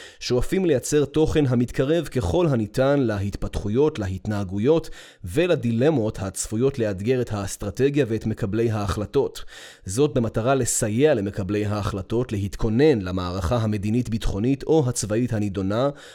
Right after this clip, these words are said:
או לכל הפחות לתת בידם את הכלים לחשוב עליה ולדמיין אותה,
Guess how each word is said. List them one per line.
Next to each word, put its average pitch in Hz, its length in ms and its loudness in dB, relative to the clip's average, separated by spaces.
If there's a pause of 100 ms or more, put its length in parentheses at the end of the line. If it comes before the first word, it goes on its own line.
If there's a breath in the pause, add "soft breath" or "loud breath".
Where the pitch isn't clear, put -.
(120 loud breath)
או 165 120 2
לכל 143 300 2
הפחות 135 380 0
לתת 123 340 -2
בידם 113 420 0
את 104 100 -6
הכלים 123 480 0
לחשוב 120 440 0
עליה 98 240 0
ולדמיין 101 520 0
אותה, 104 340 -2